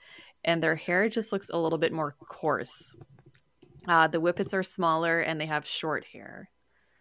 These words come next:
So a little bit of history on these. The first litter of Silken Windhound was born in nineteen eighty-five.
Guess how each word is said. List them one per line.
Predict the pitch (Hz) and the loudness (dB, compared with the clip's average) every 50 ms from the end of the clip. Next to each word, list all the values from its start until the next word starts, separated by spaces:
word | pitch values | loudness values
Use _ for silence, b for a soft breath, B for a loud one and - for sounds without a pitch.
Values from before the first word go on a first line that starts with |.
| b b b b b b b b b b | b b b b b b b b b b
So | - - 233 214 | -2 4 6 8
a | 214 | 10
little | 214 233 240 254 | 10 10 10 10
bit | 226 240 226 | 10 10 8
of | 220 208 | 8 6
history | 214 - - 254 247 247 - - 214 196 175 156 156 | 4 4 4 4 4 4 2 2 2 4 4 6 6
on | 160 156 156 151 | 6 6 4 4
these. | 147 127 120 165 220 311 359 349 - - - - B B B B B B B B | 0 -2 -2 0 0 0 0 -2 -4 -8 -12 -12 B B B B B B B B
The | - 190 | 4 4
first | 180 - - - - 254 277 277 - - - | 4 2 0 4 6 6 6 6 4 0 0
litter | 214 196 180 165 156 151 147 156 180 202 - | 2 4 4 6 6 6 6 4 4 2 2
of | - 165 165 160 151 151 | 4 6 6 6 4 2
Silken | - - - 175 160 - - 175 | -2 -4 -2 -2 -2 0 -2 -2
Windhound | 160 156 156 147 139 135 143 156 165 151 - - 92 92 139 151 | 0 0 -2 0 0 0 0 -2 -2 -4 -6 -6 -4 -4 -4 -2
was | 151 151 156 147 | -2 -2 -4 -4
born | 160 170 143 147 151 156 156 | -4 -2 0 2 2 2 0
in | 151 147 143 | 0 0 0
nineteen | 139 143 160 170 - - 190 185 180 | 0 0 -2 -2 -2 0 0 0 0
eighty-five. | 175 - 160 156 156 - - - 143 131 127 123 131 151 185 247 285 269 - - - | 0 -2 -2 -2 -4 -4 -4 -2 -2 0 0 0 0 0 0 0 0 -2 -4 -10 -20